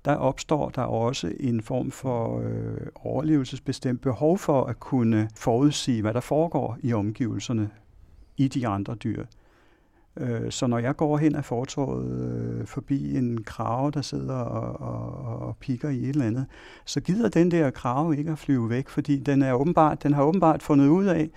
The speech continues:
at jeg faktisk, øh, ikke er den ven-, <laughs> er den uvenlige stemt. Øh, jeg plejer ikke at jage med den, så den går sådan bare lidt til side. Men det ville den nok ikke, øh, gøre andre steder,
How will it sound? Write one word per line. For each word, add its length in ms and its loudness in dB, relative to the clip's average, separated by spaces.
at 120 0
jeg 120 0
faktisk, 540 -4
øh, 480 2
ikke 320 4
er 120 4
den 240 0
ven-, 220 0
<laughs> 60 -6
er 140 2
den 220 2
uvenlige 440 6
stemt. 380 2
Øh, 300 4
jeg 120 4
plejer 240 6
ikke 180 8
at 100 8
jage 400 8
med 220 4
den, 160 2
så 120 -6
den 160 6
går 100 2
sådan 220 2
bare 200 8
lidt 140 2
til 180 -6
side. 400 4
Men 200 4
det 180 0
ville 240 0
den 100 4
nok 220 4
ikke, 380 0
øh, 840 -2
gøre 200 4
andre 260 4
steder, 380 2